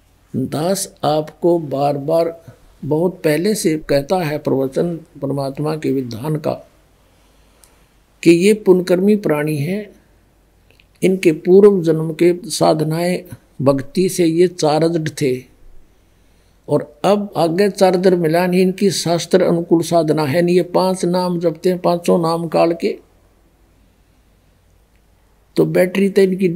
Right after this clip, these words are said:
डाउन होनी है, होनी है। अब पुण्यात्मा, उस समय ये पुण्यकर्मी प्राणी का जो है दिव्य योग खुला हुआ था पिछले संस्कार से, इस पांच नामत नहीं।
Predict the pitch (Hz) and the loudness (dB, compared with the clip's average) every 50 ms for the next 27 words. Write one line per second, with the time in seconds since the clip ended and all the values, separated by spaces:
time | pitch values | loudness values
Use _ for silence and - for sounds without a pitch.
0 | - - - - 139 147 170 180 185 196 190 180 143 135 135 147 165 196 196 180 | -6 -8 -6 -6 -2 2 2 2 4 4 4 4 4 2 2 2 2 2 2 2
1 | 165 147 143 156 156 156 180 175 175 175 202 - - _ _ _ _ _ - _ | 0 0 0 -2 -2 -2 -4 -4 -6 -8 -14 -16 -20 _ _ _ _ _ -20 _
2 | _ _ _ _ _ - 143 165 170 160 160 - 208 208 190 180 156 147 - 151 | _ _ _ _ _ -2 0 0 0 0 0 2 4 4 4 4 0 -2 0 -2
3 | 151 147 - 170 190 226 - - - 208 202 208 208 214 214 196 190 202 196 196 | -4 -2 2 4 4 4 4 2 0 0 0 2 2 2 2 2 4 4 2 4
4 | 202 185 180 180 - 185 185 185 196 196 190 - 170 165 165 160 170 175 175 180 | 4 0 0 2 0 0 0 0 -2 -2 -2 -2 -2 -2 -2 -2 -4 -4 -6 -2
5 | - 175 185 185 - - - _ _ _ _ _ _ _ _ _ _ _ _ _ | -2 -2 -2 -2 -6 -10 -20 _ _ _ _ _ _ _ _ _ _ _ _ _
6 | _ _ _ _ _ _ _ _ _ _ _ _ _ _ - 120 151 170 175 151 | _ _ _ _ _ _ _ _ _ _ _ _ _ _ -4 0 2 2 2 2
7 | 156 175 175 - 135 127 139 147 170 202 208 190 180 156 147 156 151 165 160 165 | 0 0 0 0 -2 -4 0 4 4 4 4 4 2 2 4 4 4 4 2 0
8 | 156 160 - - - 147 143 123 87 73 60 - - - - - - _ _ _ | -6 -6 0 2 2 2 2 -2 -4 -4 -4 -4 -6 -10 -14 -16 -16 _ _ _
9 | _ _ _ _ _ _ - 196 196 - 214 208 214 202 208 196 175 170 156 165 | _ _ _ _ _ _ 0 2 2 4 2 2 4 2 2 2 0 0 -2 -2
10 | - 156 151 143 139 - - 123 107 - - - 165 175 160 - - 151 170 190 | 0 0 0 0 0 -2 -4 -4 -6 -6 -8 0 0 0 0 0 -2 -2 0 0
11 | 185 - 190 190 196 190 190 180 170 165 165 220 226 175 135 | 0 0 0 0 2 2 0 0 0 -2 -2 -2 -4 -4 -6